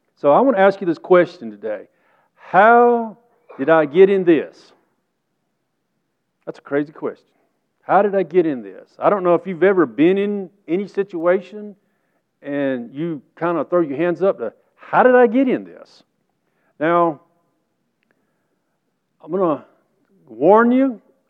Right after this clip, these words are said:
uh, it's a little different today for me. Uh, I'm gonna throw that question at you, and I'm gonna build a foundation, and I'm gonna come back and we're gonna answer that towards the end. That's okay.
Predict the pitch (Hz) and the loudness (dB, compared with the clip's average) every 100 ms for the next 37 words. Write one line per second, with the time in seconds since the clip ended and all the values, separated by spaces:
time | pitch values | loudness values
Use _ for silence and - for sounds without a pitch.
0 | _ - 156 147 139 120 113 - - 175 | _ -6 -2 2 0 -2 -14 -20 -6 2
1 | 202 226 214 196 160 156 151 143 123 127 | 2 4 2 0 -4 -2 -2 -2 -8 -8
2 | 156 185 _ _ _ 123 120 120 117 113 | -8 -12 _ _ _ -6 -4 -4 -6 -8
3 | _ _ _ _ - 127 120 143 156 156 | _ _ _ _ -8 -8 0 0 0 0
4 | 180 175 170 175 - 202 185 _ _ _ | -2 -2 -4 -4 -4 -14 -18 _ _ _
5 | _ _ _ _ - 147 175 147 160 160 | _ _ _ _ -6 -4 -2 -2 0 -2
6 | 147 156 143 143 175 185 - 127 131 - | -2 -4 -2 0 0 -2 -12 -12 -10 -8
7 | 143 143 147 139 139 160 151 127 117 117 | -4 -4 -4 -8 -4 -4 -6 -10 -8 -8
8 | 117 _ 127 117 - 135 120 104 _ _ | -10 _ -14 -12 -12 -12 -12 -16 _ _
9 | _ _ - 113 143 147 147 98 | _ _ -12 -6 -6 -6 -8 -10